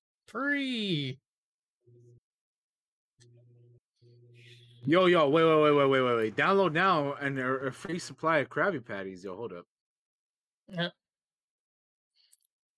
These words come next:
Speaker 1: If you told me years ago that there would be a Smash Brothers Nickelodeon style game,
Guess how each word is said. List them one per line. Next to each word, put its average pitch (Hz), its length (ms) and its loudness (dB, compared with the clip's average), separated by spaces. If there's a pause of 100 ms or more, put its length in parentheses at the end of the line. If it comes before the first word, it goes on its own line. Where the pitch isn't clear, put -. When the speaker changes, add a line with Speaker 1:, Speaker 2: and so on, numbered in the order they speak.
(120)
Speaker 1:
If 214 180 2
you 349 160 8
told 247 300 6
me 226 180 4
years 196 240 6
ago 170 560 6 (760)
that 156 160 4
there 190 140 6
would 180 180 2
be 180 280 6
a 160 120 6
Smash 175 460 2
Brothers 185 320 6
Nickelodeon 165 640 4
style 175 320 4
game, 165 400 4